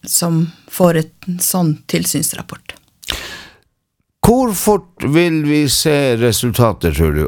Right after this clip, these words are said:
Speaker 2: av at dere nå går inn og så, mm, ja, røsker opp i det?
Speaker 1: Befolkningen ser ikke resultater, men jeg håper jo at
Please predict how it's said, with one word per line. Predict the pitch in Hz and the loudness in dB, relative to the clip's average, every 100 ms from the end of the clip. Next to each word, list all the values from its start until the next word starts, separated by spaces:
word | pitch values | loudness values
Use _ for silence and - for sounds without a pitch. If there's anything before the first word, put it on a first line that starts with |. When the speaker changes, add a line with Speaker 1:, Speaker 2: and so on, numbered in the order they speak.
| - | 0
Speaker 2:
av | 98 98 92 80 80 - | 2 2 0 -2 -6 0
at | 90 85 80 | 0 0 0
dere | 117 101 98 90 | 0 2 2 4
nå | 90 82 | 2 4
går | 87 82 | 2 2
inn | 82 82 | 2 2
og | 78 | 0
så, | - 71 | 0 -4
mm, | - - 76 - - - - - - - - | -4 -4 -4 -4 -12 -12 -14 -16 -16 -4 0
ja, | 160 - 113 | 0 0 0
røsker | 123 170 - 151 | 2 2 0 -2
opp | 117 85 | -2 -2
i | 69 | -4
det? | 67 - _ _ _ _ _ _ - _ _ - - | -6 -12 _ _ _ _ _ _ -20 _ _ -12 2
Speaker 1:
Befolkningen | 220 - 262 - 170 147 | 2 4 0 2 2 2
ser | 156 143 - | 0 0 0
ikke | 139 | -2
resultater, | 143 147 147 156 - 139 156 | -2 -4 -2 -4 -2 -2 2
men | 180 | 2
jeg | 196 | 2
håper | 247 247 - 175 | 2 0 2 2
jo | 165 | 2
at | 165 - | -2 -10